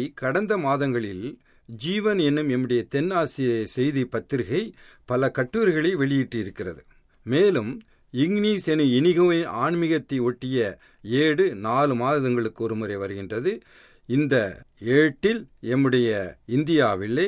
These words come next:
எப்படி இந்த நிகழ்வு எம்முடைய தனி வாழ்விலே, எம்முடைய பணி வாழ்விலே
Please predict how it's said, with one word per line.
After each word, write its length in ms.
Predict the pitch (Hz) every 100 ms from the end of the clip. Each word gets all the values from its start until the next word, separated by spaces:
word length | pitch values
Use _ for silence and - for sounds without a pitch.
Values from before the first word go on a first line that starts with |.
| -
எப்படி 460 | 113 127 - 196 208
இந்த 240 | 147 123
நிகழ்வு 480 | 117 120 156 156 170 214 190 - - -
எம்முடைய 380 | 127 147 135 131
தனி 280 | 123 127 190
வாழ்விலே, 520 | 175 139 120 113 127 170
எம்முடைய 340 | 156 123 113 110
பணி 240 | 113 139 196
வாழ்விலே 520 | 165 123 101 110